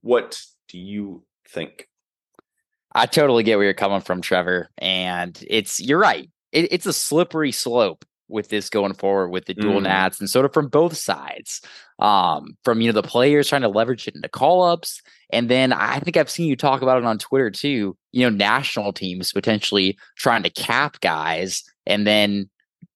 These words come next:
Speaker 2: don't call 'em up again, you know, but just have him sort
Speaker 1: <laughs>
Speaker 2: of, for lack
Speaker 1: Yeah.
Speaker 2: of a better terms, in their back pocket, which is, you know, awful. But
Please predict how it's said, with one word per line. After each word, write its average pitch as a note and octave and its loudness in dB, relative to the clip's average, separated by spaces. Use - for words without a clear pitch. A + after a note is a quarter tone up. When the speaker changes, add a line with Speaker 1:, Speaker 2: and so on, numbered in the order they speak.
Speaker 2:
don't A#2 2
call A#2+ 4
'em A#2 2
up A#2 2
again, A#2 2
you G#2+ 0
know, G2+ 0
but G2 -6
just G#2 -6
have G#2+ 0
him G2+ -2
sort G#2 -2
Speaker 1:
<laughs> G#2 2
Speaker 2:
of, F#2+ -2
for G2 -12
lack C3 4
Speaker 1:
Yeah. A#2+ 2
Speaker 2:
of A2 0
a - -8
better A#2+ 0
terms, A#2+ -2
in A#2 -4
their G2 0
back G#2+ 0
pocket, A2 -2
which F2 -10
is, F2+ -8
you G#2+ -2
know, F2 0
awful. A2 2
But F#2 0